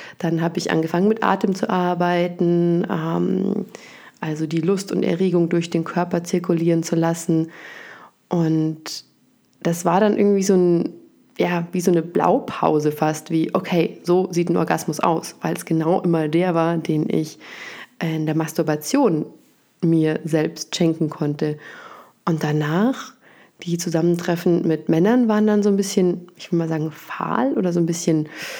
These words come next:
hm, also es war nicht so toll, wie ich das so aus meiner eigenen, so, ähm, Masturbationspraxis kon-, kannte oder kenne.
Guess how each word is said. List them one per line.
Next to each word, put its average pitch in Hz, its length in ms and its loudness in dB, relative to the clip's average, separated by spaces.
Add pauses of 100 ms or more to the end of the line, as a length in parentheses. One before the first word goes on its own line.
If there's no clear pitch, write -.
(720)
hm, 170 160 -2 (340)
also 160 180 0
es 156 140 -4
war 156 180 2
nicht 190 320 2
so 156 420 2
toll, 160 480 0
wie 165 140 0
ich - 140 -6
das - 340 -6 (120)
so - 140 -2
aus 170 200 0
meiner 165 280 2
eigenen, 170 880 2
so, 170 280 -2 (180)
ähm, 160 340 -4
Masturbationspraxis 175 1800 -2 (120)
kon-, - 500 0
kannte 196 400 2
oder 156 180 0
kenne. 156 420 2